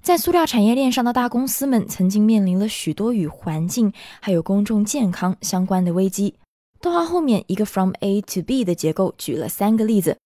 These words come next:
from toxic scandals to marine plastic waste and the climate emergency。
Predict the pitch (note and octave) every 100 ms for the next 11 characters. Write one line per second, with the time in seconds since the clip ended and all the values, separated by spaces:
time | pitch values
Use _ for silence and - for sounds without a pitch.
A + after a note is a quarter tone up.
0 | _ _ - A3 G#3+ - A#3+ - D#4+ -
1 | - F3 E3 D#3+ E3 - - _ _ -
2 | G3 F#3+ F#3+ A3+ C4+ - F#3 G#3 - F#3
3 | - E3 E3 - - _ _ - F3 -
4 | - F3+ F#3+ F#3+ - E3+ E3 E3 D#3 D#3+
5 | -